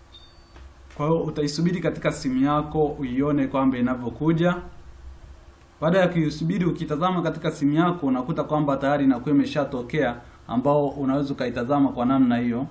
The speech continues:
katika. Kwa hiyo utaenda katika hiyo sehemu ambayo amekwambia kwamba kuinta hiyo kodi, unainta, unaisoma kama tulivyoiona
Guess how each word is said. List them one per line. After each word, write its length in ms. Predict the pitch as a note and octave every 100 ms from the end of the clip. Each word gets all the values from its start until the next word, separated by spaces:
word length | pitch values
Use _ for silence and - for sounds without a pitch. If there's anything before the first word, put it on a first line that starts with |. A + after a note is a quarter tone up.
| - -
katika. 300 | G#2+ C#3 - - - - - - - - - - - - - - - - - - - - - - - - - -
Kwa 100 | C#3
hiyo 180 | D#3 D#3+
utaenda 520 | E3 D3 D#3 F3 F3
katika 460 | D#3 D3+ F3 E3+ E3
hiyo 320 | E3 E3+ E3
sehemu 300 | D#3+ E3 F3+
ambayo 220 | D#3 D#3+
amekwambia 460 | E3 D#3 D3 D#3+ E3
kwamba 360 | E3 D#3+ D#3 D3
kuinta 480 | C#3+ D3+ F3 E3+
hiyo 180 | E3+ E3+
kodi, 400 | E3+ F3+ F3+ F3+
unainta, 580 | C#3+ B2+ C3 D#3+ E3+ E3
unaisoma 560 | C3 A#2 A2 D3+ D#3+ D3
kama 220 | D#3 D3+
tulivyoiona 760 | C#3 D3+ D#3 C#3+ D#3+ D#3+ E3